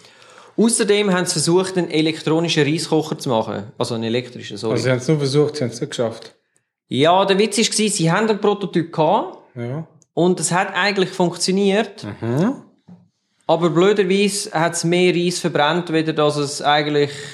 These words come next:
Speaker 1: oder es hat es einfach überkocht oder nicht, also es hat nicht recht funktioniert. Es hat grundsätzlich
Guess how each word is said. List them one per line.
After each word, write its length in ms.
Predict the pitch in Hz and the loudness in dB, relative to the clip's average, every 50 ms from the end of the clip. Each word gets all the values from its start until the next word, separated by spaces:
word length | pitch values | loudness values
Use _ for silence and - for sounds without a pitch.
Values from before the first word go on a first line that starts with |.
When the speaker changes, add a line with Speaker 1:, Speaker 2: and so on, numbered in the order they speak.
| - - | -14 -6
Speaker 1:
oder 420 | - 143 147 135 147 143 139 - - | 0 0 0 2 0 -2 -2 -6 -8
es 200 | 135 135 - - | -8 -6 -2 0
hat 160 | 151 147 147 | 0 0 0
es 80 | - - | 0 0
einfach 280 | 143 147 143 143 135 151 | 0 0 0 0 -2 -2
überkocht 600 | 151 170 165 175 147 - 160 160 160 165 - - | -2 -2 -2 -2 0 2 2 2 2 0 -4 -4
oder 200 | 139 143 143 139 143 | -2 -2 0 0 0
nicht, 400 | 143 139 143 156 160 156 - - | 0 2 2 0 0 -2 -4 -4
also 180 | 139 135 147 139 | -4 -2 -2 -2
es 100 | 135 147 | -2 -2
hat 140 | 151 147 143 | -2 -2 0
nicht 160 | 143 131 139 | -2 0 2
recht 260 | 135 131 135 - - | 2 0 0 -2 -4
funktioniert. 720 | - 143 139 139 135 - - 135 120 107 101 101 - - | -2 -2 -2 -2 -2 -4 -4 -2 -2 -2 -4 -6 -6 -6
Es 100 | 117 - | -4 -2
hat 300 | 135 143 139 - - - | -2 -2 -2 -4 -10 -8
grundsätzlich 560 | - 156 175 202 196 196 180 180 - 160 151 | -2 0 0 0 2 0 0 0 0 -4 -4